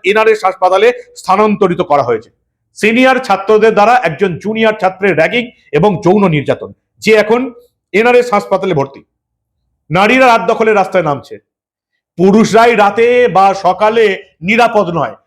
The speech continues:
পুরুষরাই স্কুলের হস্টেলে নিরাপদ নয়, পুরুষরাই যাদবপুরের হস্টেলে নিরাপদ নয়। পুরুষ, নারী এই মুহূর্তে এই রাজ্যে কেউই নিরাপদ নয়।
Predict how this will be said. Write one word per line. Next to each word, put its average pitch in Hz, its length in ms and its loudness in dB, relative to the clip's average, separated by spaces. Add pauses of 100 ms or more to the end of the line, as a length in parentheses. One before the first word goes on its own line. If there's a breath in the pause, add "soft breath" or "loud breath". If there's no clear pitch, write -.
(180)
পুরুষরাই 262 540 2
স্কুলের 254 400 0
হস্টেলে 233 440 -2
নিরাপদ 233 380 0 (120)
নয়, 151 120 -2 (220 loud breath)
পুরুষরাই 262 480 2
যাদবপুরের 262 640 0
হস্টেলে 247 400 -2
নিরাপদ 226 360 0
নয়। 147 220 -10 (1300)
পুরুষ, 254 360 2 (220)
নারী 202 380 0 (400 soft breath)
এই 233 240 0
মুহূর্তে 233 400 0
এই 240 360 0
রাজ্যে 233 420 0
কেউই 254 380 0
নিরাপদ 220 340 0
নয়। 156 240 -8